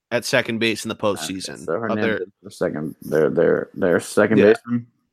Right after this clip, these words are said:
Speaker 2: All right.
Speaker 1: What they've been pri-, primarily using, but, you know,
Speaker 2: He's gotten
Speaker 1: Muncy's
Speaker 2: one
Speaker 1: had two
Speaker 2: fifteen.
Speaker 1: starts there. Dozier's had one. Taylor's had sta-, had one. They've all gotten an,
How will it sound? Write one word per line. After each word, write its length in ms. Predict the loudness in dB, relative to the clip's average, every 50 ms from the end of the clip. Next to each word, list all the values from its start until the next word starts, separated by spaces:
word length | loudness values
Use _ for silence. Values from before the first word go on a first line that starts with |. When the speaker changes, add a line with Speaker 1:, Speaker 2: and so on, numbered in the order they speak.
| -10 -10 -10 -10 -12 -20 -20 -20 -20 _ _ -8 _
Speaker 2:
All 100 | 2 4
right. 320 | 4 6 6 4 2 2 -2
Speaker 1:
What 200 | 2 4 4 6
they've 140 | 6 6 6
been 100 | 4 2
pri-, 300 | 0 0 0 0 0 0 -4 -10 -20 -10
primarily 680 | -2 0 2 2 4 4 4 4 6 4 4 2 0 -2
using, 640 | -2 -4 -4 -4 -4 -6 -8 -10 -10 -14 -16 -12 -6
but, 260 | -2 -2 -2 -2 -4 -8 _ _ _ -20 -20 -20 -20 _ _ -2 2
you 80 | 4
know, 180 | 4 4 4 2 0 _ _ _ _ _ _ _ _ _ _ _ 0
Speaker 2:
He's 160 | 0 2 4 4
gotten 180 | 4 4 6
Speaker 1:
Muncy's 120 | 4 4 4
Speaker 2:
one 80 | 4 4
Speaker 1:
had 100 | 2 4
two 80 | 2
Speaker 2:
fifteen. 100 | 0 0 2
Speaker 1:
starts 380 | 2 2 2 2 0 -2 -2
there. 300 | 2 4 4 4 4 2
Dozier's 380 | 2 2 2 2 2 0 0 2
had 140 | 2 2 2
one. 340 | 2 2 2 2 0 0
Taylor's 360 | -2 0 2 4 4 4 2 2
had 160 | 0 -2 -2
sta-, 360 | -4 -2 0 2 2 2 0 -4 -2
had 220 | -2 -2 0 0
one. 460 | -2 0 0 0 0 0 -2 -6 -10 _ _ _ _ 0
They've 180 | 2 4 4 6
all 280 | 6 6 8 8 6 6
gotten 300 | 6 4 4 4 2 -2
an, 200 | -4 -4 -6